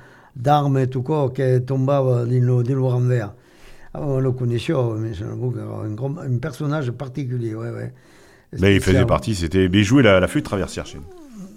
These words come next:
Speaker 1: Ah, ah oui, d'accord, c'est vrai, d'accord. Bon,
Speaker 2: Et il
Speaker 1: mais
Speaker 2: racontait
Speaker 1: que
Speaker 2: les histoires.
Speaker 1: Voilà, démarre. Donc, euh, et Oran, euh, quand on envahit le Concan d'Escornevio, euh, donc,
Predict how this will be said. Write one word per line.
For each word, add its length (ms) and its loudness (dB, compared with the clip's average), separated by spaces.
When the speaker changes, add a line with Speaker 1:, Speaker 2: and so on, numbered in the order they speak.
Speaker 1:
Ah, 280 -10
ah 240 -10
oui, 80 0
d'accord, 320 -6
c'est 120 -12
vrai, 260 -8
d'accord. 340 -14
Bon, 140 6
Speaker 2:
Et 60 10
il 40 10
Speaker 1:
mais 60 8
Speaker 2:
racontait 360 6
Speaker 1:
que 60 4
Speaker 2:
les 160 4
histoires. 260 -4
Speaker 1:
Voilà, 240 -4
démarre. 360 -2
Donc, 340 4
euh, 320 4
et 60 2
Oran, 440 2
euh, 280 2
quand 240 0
on 140 0
envahit 440 0
le 260 2
Concan 340 -4
d'Escornevio, 880 -2
euh, 420 2
donc, 420 0